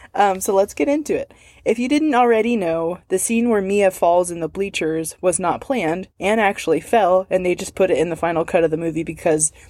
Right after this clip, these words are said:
that was a very Mia moment. So that looked like it hurt, didn't it? I don't know if y'all have seen it recently, but she's, like, walking up and she goes to spin on one foot to turn around and she just lands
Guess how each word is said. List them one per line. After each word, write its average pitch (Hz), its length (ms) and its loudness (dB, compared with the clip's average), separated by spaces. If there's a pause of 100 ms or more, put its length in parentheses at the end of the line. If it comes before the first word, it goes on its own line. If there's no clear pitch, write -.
(160)
that 165 140 2
was 165 120 2
a 170 80 -4
very 170 240 2
Mia 170 340 -2
moment. 160 460 -6 (400)
So 156 340 0 (260)
that 480 160 2
looked 403 160 0
like 233 160 4
it - 160 0
hurt, 226 340 0
didn't 220 240 0
it? 254 240 -4
I - 80 -4
don't 254 80 -2
know 240 120 0
if 226 100 -2
y'all 220 180 2
have 185 80 -10
seen 233 220 -2
it 233 80 -6
recently, 233 460 -4
but - 180 -4
she's, 208 320 -6
like, 170 320 -2 (520)
walking 202 440 0
up 190 200 2
and 196 120 -6
she 214 120 -8
goes 190 240 2
to 170 140 -4
spin 190 420 0
on 185 180 0
one 180 200 -4
foot 190 300 0
to 175 80 0
turn 190 260 -4
around 180 300 0
and 170 100 -4
she 185 160 -6
just 170 260 -2
lands 170 520 -2